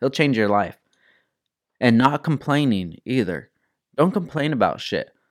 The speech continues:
Don't go on Facebook and complain about anything. It's, it does no good for anybody. And it just makes you look like a bitch. Hundred percent to somebody who, who's on that, that path in life, it makes you look like a bitch.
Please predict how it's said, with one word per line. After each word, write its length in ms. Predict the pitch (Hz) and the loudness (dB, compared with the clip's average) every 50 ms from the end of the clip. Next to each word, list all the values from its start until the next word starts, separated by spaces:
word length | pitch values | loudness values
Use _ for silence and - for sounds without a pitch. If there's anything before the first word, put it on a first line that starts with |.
| _ _ _ _ _ _ _ _ | _ _ _ _ _ _ _ _
Don't 200 | _ 127 135 147 | _ 2 2 2
go 100 | - - | -2 -4
on 180 | - - 139 131 | -2 -2 -4 -2
Facebook 560 | - - 131 131 131 - - 139 135 131 - | 0 0 0 0 -2 0 0 0 0 2 0
and 120 | 120 101 | -6 -6
complain 360 | - 107 101 - 127 120 117 117 | -4 -8 -8 -4 -2 0 0 2
about 280 | 107 98 98 101 95 | 4 4 4 4 2
anything. 640 | - 101 104 110 110 - - 123 120 117 110 107 - _ _ _ _ _ _ _ | 0 -2 -2 -2 -2 -2 -2 0 0 0 -2 -4 -8 _ _ _ _ _ _ _
It's, 300 | - 85 107 - - - - - | -6 -6 -4 -4 -6 -14 -12 -8
it 180 | - 110 104 | -8 -8 2
does 300 | - 143 147 135 101 92 | 6 6 6 6 4 -2
no 500 | 95 - 76 95 92 95 98 110 120 135 | -8 -8 -6 -4 -2 0 4 6 6 6
good 400 | 123 104 104 107 90 82 - - _ _ _ _ _ _ _ | 6 4 2 2 0 0 -6 -10 _ _ _ _ _ _ _
for 220 | _ _ 113 104 | _ _ -2 0
anybody. 540 | 98 101 104 104 95 82 82 78 76 - _ - | 2 2 0 0 -2 -4 -6 -8 -8 -12 _ -6
And 120 | - 131 165 | -2 -2 0
it 60 | 180 | 2
just 160 | 202 226 208 | 0 2 4
makes 220 | 226 233 226 - | 4 4 4 2
you 80 | - 220 | 0 0
look 120 | 220 220 | 0 4
like 140 | 220 214 175 | 4 4 2
a 60 | 151 | 2
bitch. 440 | 113 104 101 165 131 - - - - - _ _ _ _ _ _ _ _ _ _ | 2 4 4 4 4 4 -2 -10 -14 -14 _ _ _ _ _ _ _ _ _ _
Hundred 180 | 147 165 202 208 | 2 2 2 2
percent 500 | 214 214 190 - - 190 180 185 - - _ _ _ _ _ _ _ _ | 0 -2 -4 0 0 2 2 2 0 -6 _ _ _ _ _ _ _ _
to 80 | - 120 | -8 -2
somebody 640 | - - 160 170 180 185 190 180 185 175 175 - - _ - - | 4 4 4 6 6 6 6 6 6 4 4 2 -2 _ -20 -12
who, 500 | - - 143 131 123 117 117 92 - 110 | -2 0 2 4 4 2 2 0 -4 -6
who's 240 | 147 147 135 117 98 | -2 0 0 0 0
on 440 | 87 104 123 131 131 131 120 107 101 | 0 4 6 6 6 6 4 0 2
that, 400 | 85 120 127 143 135 - - - - _ _ _ - _ _ | 4 4 6 6 4 2 -4 -14 -20 _ _ _ -20 _ _
that 200 | - 131 127 - | 2 2 2 0
path 280 | 165 156 139 156 - | 0 0 0 0 0
in 140 | 185 170 170 | -2 -2 2
life, 340 | 180 185 190 208 202 - - _ _ _ _ _ _ _ _ _ _ | 4 4 4 4 2 -4 -12 _ _ _ _ _ _ _ _ _ _
it 60 | - 131 | 0 0
makes 220 | 170 214 202 - | 0 2 2 0
you 80 | 220 220 | 4 6
look 160 | 208 202 202 | 6 6 6
like 160 | 202 180 151 | 4 4 4
a 60 | 117 | 2
bitch. 420 | 101 95 127 123 - - - - | 2 4 4 4 4 2 -6 -16